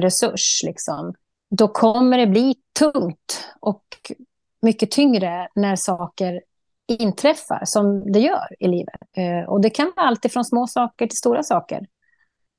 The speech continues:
Eh, det är också något som är så olika för alla människor. Hur vi upplever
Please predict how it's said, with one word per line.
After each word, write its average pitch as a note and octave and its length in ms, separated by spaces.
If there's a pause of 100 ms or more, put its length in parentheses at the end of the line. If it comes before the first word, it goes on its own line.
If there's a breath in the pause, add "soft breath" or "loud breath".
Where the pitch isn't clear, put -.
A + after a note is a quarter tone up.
(560)
Eh, F3+ 420
det G#3 60
är B3+ 40
också C4 260
något - 220
som G3 160
är F3+ 280
så - 200
olika E3 460
för E3 140
alla D#3+ 160
människor. F3 640 (180)
Hur C4 220
vi A3+ 100
upplever A3 680